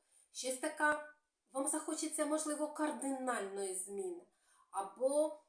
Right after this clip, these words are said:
можливо, ви будете, е, в якихось обставинах, де вам треба буде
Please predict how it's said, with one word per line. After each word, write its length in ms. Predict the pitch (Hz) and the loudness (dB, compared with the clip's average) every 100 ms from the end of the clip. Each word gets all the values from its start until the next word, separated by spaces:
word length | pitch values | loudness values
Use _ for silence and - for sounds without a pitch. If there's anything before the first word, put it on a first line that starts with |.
| _ | _
можливо, 460 | 240 254 269 269 294 | -8 -6 -4 -4 -4
ви 180 | 277 | -4
будете, 640 | 233 269 277 285 285 277 285 | -6 -6 -6 -6 -8 -2 -2
е, 1160 | 294 285 277 _ _ _ _ _ _ 220 226 220 - - | 0 -4 -12 _ _ _ _ _ _ -12 -10 -10 -14 -8
в 60 | |
якихось 560 | 240 240 294 - 277 - | -6 -4 -4 0 2 2
обставинах, 1300 | 233 262 - - - 269 381 370 269 208 175 - - _ _ _ 202 202 - | -2 6 8 8 6 4 6 4 0 -2 -6 -10 -18 _ _ _ -20 -20 2
де 140 | 294 | 4
вам 240 | 277 277 262 | 6 2 0
треба 400 | 302 311 262 247 | -2 0 0 -2
буде 560 | 233 247 202 240 233 | -2 -12 -6 -2 -2